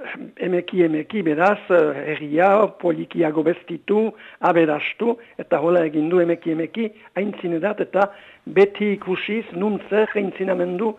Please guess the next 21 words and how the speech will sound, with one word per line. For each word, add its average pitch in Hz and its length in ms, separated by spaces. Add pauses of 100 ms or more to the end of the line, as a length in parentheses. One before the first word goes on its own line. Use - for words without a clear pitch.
(260)
izaiten 202 560
ahalden 185 500 (220)
argazki 151 480
gehiago 165 460
sartzeko, 175 500
eta 170 200
hola, 214 280 (400)
haste 196 380
hartan 185 440
komedia 185 480
izigarria 175 720
zen, 247 220 (360)
argazki 185 600
baten, 185 640
bakar 202 400
baten 190 460 (360)
sartzeko 208 800 (260)
herrian. 185 640 (300)
Eh? 165 100 (320)
Igorri 180 300
behar 175 240